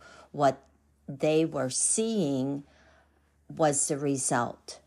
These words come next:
of fear, anxiety, or stress. So when the behaviorists were asked, uh, question three, "Is fear, anxiety something you tend to always talk about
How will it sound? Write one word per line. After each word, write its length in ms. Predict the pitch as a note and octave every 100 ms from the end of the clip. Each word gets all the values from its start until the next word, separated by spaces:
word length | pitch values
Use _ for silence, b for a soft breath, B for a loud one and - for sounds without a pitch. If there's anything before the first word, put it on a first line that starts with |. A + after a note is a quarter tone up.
| _
of 160 | C3 B2+
fear, 440 | - D3 C3+ C3
anxiety, 920 | C#3 B2+ B2+ C3 B2 B2 C3 C#3+ B2+ - _
or 140 | B2 A2+
stress. 800 | - - C3+ A#2+ - - - - B B B
So 680 | - - E3+ E3 E3 D#3+ -
when 680 | D#3+ E3 E3+ E3 E3 D#3+ D#3+
the 100 | D#3+
behaviorists 1000 | E3+ D#3+ F3 G#3 G#3 F#3+ F3 E3+ - -
were 200 | D#3 -
asked, 640 | D3 C#3+ C#3+ C#3+ - - -
uh, 160 | D3 C3
question 680 | - D#3 D3 - E3 D3
three, 540 | C#3 - D#3 D3 C#3+ C#3+ B B B
"Is 320 | D#3 D3 -
fear, 640 | - F#3+ F3+ E3+ E3+ E3 E3 -
anxiety 840 | C#3 C3+ C#3 E3 D#3 D#3 D#3 D#3 D3+
something 580 | - E3+ D#3 D#3+ D#3+ D#3
you 140 | C#3+
tend 320 | C#3 E3 D3+
to 100 | C#3+ -
always 480 | D3 C3+ C3+ - -
talk 460 | - G#3 A3 -
about 420 | D#3 C#3+ B2+ B2+